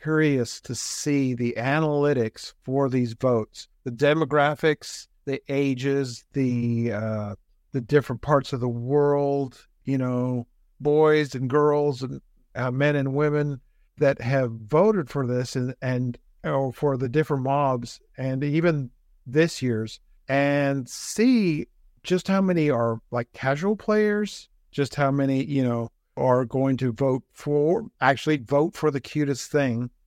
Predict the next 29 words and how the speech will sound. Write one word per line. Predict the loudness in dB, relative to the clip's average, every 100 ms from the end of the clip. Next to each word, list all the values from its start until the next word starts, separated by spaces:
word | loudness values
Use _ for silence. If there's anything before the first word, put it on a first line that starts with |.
| _ _
you | -6
know, | -4 -4 -8 -2
'cause | 2 2 0 -12 -18 -8
we | -8 -6 -4 0
have | 2 0
a | -6
lot | 0 2
of | 2
kids | 0 0 0
voting, | 0 2 2 2 2
or, | 2 0 _ _ _
or, | -2 0 0 0
or | 0 4
they're | 2
going | 4 2 2 0
to | -2
be | 0 2 2 0 -4 _ _ _ -10
more | -4 0 0 -2 -4
technical | 0 0 0 -6 -2 0 0 -2 -6 -14 _ -2
or | 0 0
builder | 0 2 2 0
type | 0 0 -2 -6 _ -4
that, | 2 4 2 -2 -14 -8
uh, | -2 -2 -2 -6 -8 _ _ -2
that | 0
are | 0 -2
voting, | 0 2 2 0 -4 _
voting. | 0 4 4 2 -2 -8 _ _ -6
Um, | -4 -2 -4 -6